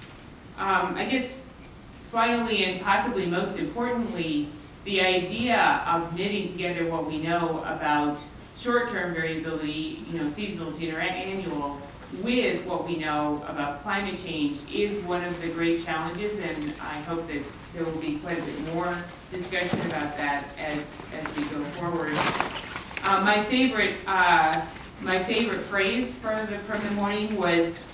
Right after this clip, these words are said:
the adhocracy in the belly of a bureaucracy. Uh, I like that very much. Uh, so those are my, uh, those are my observations from this morning. Um, but before, um, I allow you to go have caffeine, and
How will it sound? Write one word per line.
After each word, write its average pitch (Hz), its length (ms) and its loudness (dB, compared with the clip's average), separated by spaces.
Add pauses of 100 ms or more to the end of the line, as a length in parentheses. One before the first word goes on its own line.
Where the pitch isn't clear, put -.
(280)
the 170 300 6
adhocracy 190 1200 4
in 185 100 -2
the 175 60 -2
belly 180 380 4
of 170 100 6
a 165 180 4
bureaucracy. 185 800 2 (420)
Uh, - 40 -4
I - 380 0
like - 120 2
that - 140 2
very 175 240 0
much. - 240 -2 (600)
Uh, 185 340 6 (640)
so 240 220 8
those 262 200 8
are 277 140 8
my, 220 440 6 (160)
uh, 190 300 4
those 202 140 -2
are 208 60 -2
my 185 260 4
observations 196 600 -2
from 208 300 -2
this 180 160 -4
morning. 226 560 2
Um, 196 260 4
but 208 180 2
before, 247 840 4
um, 185 480 0 (280)
I 185 180 0
allow 190 340 0
you 190 180 -2 (100)
to 165 120 -2
go 180 320 2
have 175 360 0
caffeine, 170 520 0
and 160 300 -2